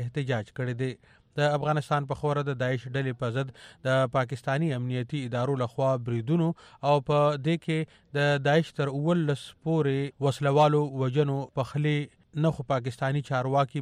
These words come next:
په باضابطه توګه کوي، نه افغان چارواکي د شمیرې ذکر کوي. د پاکستان د قبایلي سیمو او امنیتي ادارو چارواکو پېښور کې خبریالانو ته د نوم نه ښودلو په شرط دغه دعوه کړې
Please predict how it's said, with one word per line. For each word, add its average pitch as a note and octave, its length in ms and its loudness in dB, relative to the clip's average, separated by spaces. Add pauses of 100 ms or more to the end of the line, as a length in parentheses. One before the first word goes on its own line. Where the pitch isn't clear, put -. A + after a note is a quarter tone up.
په A#2+ 100 -8
باضابطه A#2+ 380 -2 (100)
توګه C#3 200 -2 (100)
کوي، D3+ 200 2 (440)
نه F#3 100 4 (140)
افغان D#3 400 2
چارواکي C#3 580 0 (400)
د C#3+ 100 2 (120)
شمیرې C#3+ 680 -2
ذکر A#2+ 240 -6 (100)
کوي. B2 200 -4 (320)
د C#3+ 80 0
پاکستان E3+ 400 0
د D#3 80 -4
قبایلي D#3+ 380 0
سیمو G3 240 -4
او E3+ 80 0
امنیتي D3+ 480 -2
ادارو C#3+ 240 0 (160)
چارواکو C#3 560 -2
پېښور C3+ 380 -4
کې - 160 -12
خبریالانو B2 680 -4
ته C#3 100 -8
د B2+ 140 -4
نوم C3 160 -6
نه C#3+ 120 -4
ښودلو C3 360 -6
په B2 140 -8
شرط C#3+ 200 -4 (540)
دغه C#3+ 180 4 (220)
دعوه C3 300 2
کړې F#3 140 2